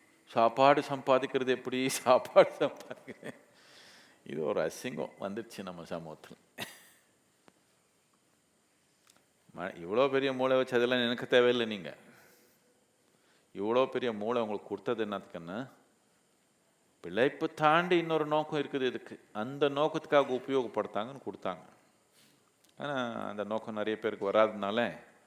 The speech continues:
பிழைப்பே அந்த அளவுக்கு வளர்த்துறாங்க. பிழைப்பு என்ன?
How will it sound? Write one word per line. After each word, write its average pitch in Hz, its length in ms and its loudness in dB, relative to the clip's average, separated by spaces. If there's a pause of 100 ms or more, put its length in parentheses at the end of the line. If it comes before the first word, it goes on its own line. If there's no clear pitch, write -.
(880)
பிழைப்பே 170 640 6
அந்த 156 280 4
அளவுக்கு 151 480 6
வளர்த்துறாங்க. 127 440 4 (2250)
பிழைப்பு 117 360 -2
என்ன? 143 360 -2